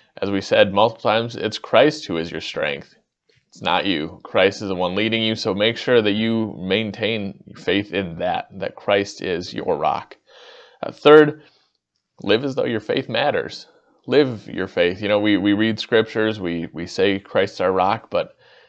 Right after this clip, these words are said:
allow that to, to dictate your life. Allow the world to see that, that this Christ you follow and the scriptures you read, they matter to the way you live your life.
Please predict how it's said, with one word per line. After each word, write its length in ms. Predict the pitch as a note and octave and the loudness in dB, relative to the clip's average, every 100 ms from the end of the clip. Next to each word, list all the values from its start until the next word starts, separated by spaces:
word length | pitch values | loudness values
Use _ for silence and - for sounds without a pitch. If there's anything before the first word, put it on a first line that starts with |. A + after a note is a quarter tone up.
| _ _ _ _ | _ _ _ _
allow 260 | A2 G#2+ C#3 | 0 4 4
that 280 | C#3+ - - | 2 -4 -4
to, 260 | A#2 G#2+ - _ | -2 -2 -8 _
to 100 | A2+ | -10
dictate 600 | G2+ A#2 - A2+ G#2+ - | -4 -6 -4 -4 -4 -6
your 140 | - G#2+ | -8 -4
life. 440 | D3+ A2 F2 - _ - - | 0 -2 -4 -16 _ -20 -20
Allow 240 | - G#2 C3+ | 0 2 2
the 100 | C3 | 2
world 320 | A2 B2+ G#2+ | 6 6 6
to 60 | G#2+ | -2
see 240 | - A#2 | -6 -4
that, 420 | G#2 F#2+ E2+ - | 2 4 2 -2
that 260 | F2 E2+ - | -6 -6 -6
this 260 | G2+ F#2 - | -8 -8 -10
Christ 560 | - G2+ G#2 G#2 - | -4 0 0 0 -10
you 80 | - | -12
follow 400 | - F2+ G2 G#2+ | -2 2 2 2
and 100 | F#2+ | -2
the 80 | F2+ | -8
scriptures 480 | - G#2+ - G2 F2+ | -10 -12 -8 -8 -8
you 60 | |
read, 320 | - G#2 A#2 A#2 _ _ _ _ _ _ _ - | -8 -8 -8 -12 _ _ _ _ _ _ _ -14
they 140 | - G#2+ | -6 -4
matter 440 | A2 - F#2+ E2 - _ _ | -4 -2 -4 -4 -10 _ _
to 80 | F#2 | -14
the 80 | F#2+ | -6
way 180 | F2 | -6
you 100 | E2+ | -4
live 160 | E2 E2 | -4 -4
your 120 | E2+ | -4
life. 320 | D#2+ D#2 - | -4 -4 -8